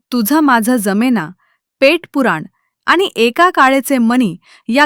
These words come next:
गाजलेल्या मालिकांमधून अभिनय केला. पौर्णिमा मनोहर यांचा मुलगा ऋषी मनोहर हा देखील मराठी मनोरंजन क्षेत्रातील एक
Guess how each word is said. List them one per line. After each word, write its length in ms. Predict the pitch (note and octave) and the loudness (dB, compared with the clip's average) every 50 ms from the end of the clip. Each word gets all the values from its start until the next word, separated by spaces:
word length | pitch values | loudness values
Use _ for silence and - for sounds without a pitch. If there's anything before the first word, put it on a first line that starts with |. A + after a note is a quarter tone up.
| C#4 A3 | 2 2
गाजलेल्या 540 | G#3+ G3 G3+ G3+ G3 A3+ C4 C#4+ D4+ E4 D#4+ | 2 2 2 2 0 0 0 0 0 0 0
मालिकांमधून 840 | C#4 A3+ G3 G#3 A3+ A#3 - B3 A#3+ A#3+ A#3+ A#3 F#3+ G#3 G#3+ A#3 - - | 2 0 0 0 -2 -2 -2 -2 -2 0 -2 -2 0 -2 -2 -2 -4 -4
अभिनय 420 | - G3+ F3+ G#3+ G#3 F#3 F#3 F3+ | -4 -2 0 0 0 0 -2 -4
केला. 300 | E3 - E3+ D3+ D3 - - _ _ _ _ _ _ _ _ _ - | -6 -8 -8 -8 -8 -10 -14 _ _ _ _ _ _ _ _ _ 0
पौर्णिमा 500 | D4+ D4+ D4+ D#4+ F4 F#4 G#4+ G#4 G#4 G#4 | 2 4 4 4 4 2 2 2 2 2
मनोहर 460 | F#4 D4+ C4 C4+ D4+ D4+ C4 B3+ B3+ | 2 2 2 2 0 0 0 0 -2
यांचा 380 | B3+ A#3+ A3+ A3+ A#3 A3+ C#4 C4 | -2 -2 -2 -2 -2 0 0 0
मुलगा 460 | B3 A#3+ B3+ C4 A#3 A3 G3 G3+ A3+ | 0 0 -2 -2 -2 -2 -2 -2 -2
ऋषी 340 | G#3+ G#3+ A3+ A3 - E4+ E4+ | -2 -2 -2 -2 0 -2 0
मनोहर 480 | D#4 C4 A3+ G#3 G#3 F3+ F3+ E3 D3+ F3 _ _ _ _ _ _ _ | 0 0 0 -2 -2 -4 -6 -8 -10 -12 _ _ _ _ _ _ _
हा 240 | - - A#3 C4 D#4 | -6 0 2 4 4
देखील 360 | D#4 D4+ D#4+ - - E4 E4+ | 4 2 0 -2 -2 -2 -2
मराठी 460 | D#4+ C4 A3 G#3 A3+ B3 C4 - E4+ | 0 0 2 2 2 2 0 0 -2
मनोरंजन 600 | F4 D#4+ D4 B3 B3+ C4 C4+ C#4 C4+ B3+ C#4+ D4 C#4+ | 0 0 0 0 0 0 2 2 2 2 2 0 -2
क्षेत्रातील 680 | - - - A3 G#3 - A#3+ C4 C#4 - B3 F#3 F3 F#3 _ _ _ - - - - | -2 -4 -4 -4 -4 -2 -4 -4 -2 -2 -4 -6 -6 -8 _ _ _ -20 -20 -8 -4
एक 200 | - E4+ E4+ - | -2 -2 -2 -4